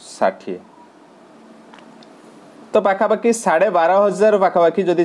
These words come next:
ଚାଳିଶଟି ଗୋଟେ ବ୍ଲକର ବାହାରୁଛି, ଏତିକି ସାରା ଭେକେନ୍ସି ଆସିପାରିବ, ବୁଝିହେଲା? ଦେଖନ୍ତୁ, ତ କିଛି ବିୟୁ ମାନେ ଦେଇଛନ୍ତି, କିଛି ଡିୟୁ ମାନେ ବି ରିପୋର୍ଟ ଦେଲେଣି, ଆଉ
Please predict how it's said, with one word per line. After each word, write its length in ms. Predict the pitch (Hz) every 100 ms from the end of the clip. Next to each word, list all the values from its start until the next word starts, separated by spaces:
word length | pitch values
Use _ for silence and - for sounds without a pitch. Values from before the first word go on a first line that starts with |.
| 170
ଚାଳିଶଟି 360 | 143 165 - 185
ଗୋଟେ 200 | 160 160
ବ୍ଲକର 240 | 156 151 143
ବାହାରୁଛି, 340 | 127 127 131 - -
ଏତିକି 240 | 113 147
ସାରା 220 | 143 135 165
ଭେକେନ୍ସି 500 | 120 110 113 110 196 - - -
ଆସିପାରିବ, 500 | - - 107 87 85 87 - -
ବୁଝିହେଲା? 300 | 123 151 160 151
ଦେଖନ୍ତୁ, 320 | 120 147 143 208 - - - - - - -
ତ 20 | 254 269 370 - - -
କିଛି 240 | 151 214 214 - - 143
ବିୟୁ 160 | 175 196
ମାନେ 220 | 196 202
ଦେଇଛନ୍ତି, 560 | 175 185 190 202 190 208 - -
କିଛି 180 | 147 175 156
ଡିୟୁ 140 | 170 190
ମାନେ 140 | 190 190
ବି 60 | 196
ରିପୋର୍ଟ 240 | 190 196 190 190
ଦେଲେଣି, 240 | 202 196
ଆଉ 80 | 170